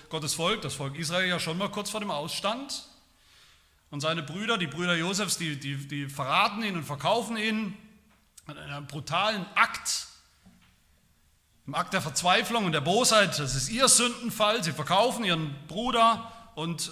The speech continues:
irgendwann haben sie keine Hoffnung mehr. Und was sagt Josef zu ihnen, als er ihnen dann später wieder begegnet in Genesis fünfzig?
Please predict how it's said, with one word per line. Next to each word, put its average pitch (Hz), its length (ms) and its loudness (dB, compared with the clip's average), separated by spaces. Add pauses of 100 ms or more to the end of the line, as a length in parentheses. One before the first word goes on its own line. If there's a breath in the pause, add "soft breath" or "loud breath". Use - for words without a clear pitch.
irgendwann 185 300 -2
haben 151 140 -4
sie 160 60 -10
keine 147 220 -4
Hoffnung 165 340 -6
mehr. 123 120 -6
Und 135 120 -4
was 139 100 -4
sagt 143 240 -4
Josef 196 380 -6
zu 147 100 -6
ihnen, 143 220 -8
als 147 160 -8
er 135 60 -8
ihnen 139 120 -4
dann 131 140 -6
später 143 320 -10
wieder 131 120 -8
begegnet 151 460 -8
in 123 80 -8
Genesis 139 380 -8
fünfzig? - 520 -12